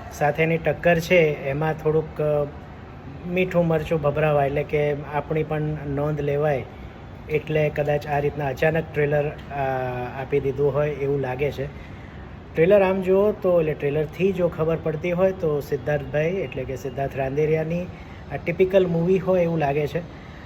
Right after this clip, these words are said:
કારણ કે એ જ બધે છવાયેલા દેખાય છે. હા, રત્ના પાઠક શાહ અને બીજા કલાકારો જોવા મળ્યા છે, પણ આખું ટ્રેલર સિદ્ધાર્થભાઈના નામે જ છે.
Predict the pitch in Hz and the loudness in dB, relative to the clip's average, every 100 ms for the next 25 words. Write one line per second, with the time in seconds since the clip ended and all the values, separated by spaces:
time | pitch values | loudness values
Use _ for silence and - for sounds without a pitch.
0 | - - - 147 139 143 156 156 156 160 | -16 -16 -6 -2 -2 0 2 4 4 0
1 | 165 190 196 175 165 170 - 147 147 147 | 4 4 6 4 4 2 2 0 2 2
2 | 139 131 123 131 117 - 104 - - - | 2 0 -2 -4 -4 -6 -12 -14 -14 -14
3 | - 131 170 147 131 147 131 135 147 143 | -6 -2 -2 -2 -4 -4 -2 -2 -2 -4
4 | - 143 156 156 147 139 131 131 135 139 | -2 0 2 0 -2 -2 -2 -2 -2 0
5 | 143 139 143 135 135 143 139 160 170 - | 0 0 -2 0 0 0 2 2 2 0
6 | 147 - - - - - 156 170 175 240 | -8 -8 -16 -14 -14 -2 2 4 4 4
7 | 233 214 214 202 175 156 170 156 160 160 | 6 4 4 2 0 2 2 2 0 0
8 | 147 139 135 - - - | -2 -2 -2 -4 -12 -14